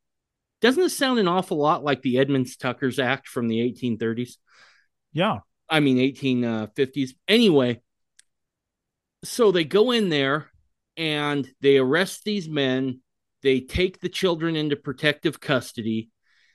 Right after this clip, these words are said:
Speaker 1: And what's fascinating is, Kevin, is that it's the rest of the nation that comes to their defense. Actually, uh, I can't remember what magazine it was, but the magazine that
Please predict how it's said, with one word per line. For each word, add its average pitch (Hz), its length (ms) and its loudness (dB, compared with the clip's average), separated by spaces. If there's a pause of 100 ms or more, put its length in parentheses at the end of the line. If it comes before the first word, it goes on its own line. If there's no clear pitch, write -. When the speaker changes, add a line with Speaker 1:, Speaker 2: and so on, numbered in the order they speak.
(300)
Speaker 1:
And 156 460 -2 (420)
what's 165 360 0
fascinating 185 880 0
is, 127 220 0
Kevin, 131 480 -2 (100)
is 123 220 -4
that 135 320 -2
it's - 280 -8
the 156 140 0
rest 160 420 -2
of 151 140 2
the 131 100 0
nation 135 500 0
that 113 160 -8
comes 135 380 -6
to 139 120 -6
their 117 240 0
defense. 110 760 -4 (800)
Actually, 160 760 0 (720)
uh, 135 220 -10
I - 100 -12
can't 185 280 -4
remember 170 300 -4
what 147 160 -4
magazine 139 480 -2
it 127 100 -10
was, 107 400 -8
but 127 140 -4
the 135 80 -4
magazine 160 540 -2
that 131 160 -6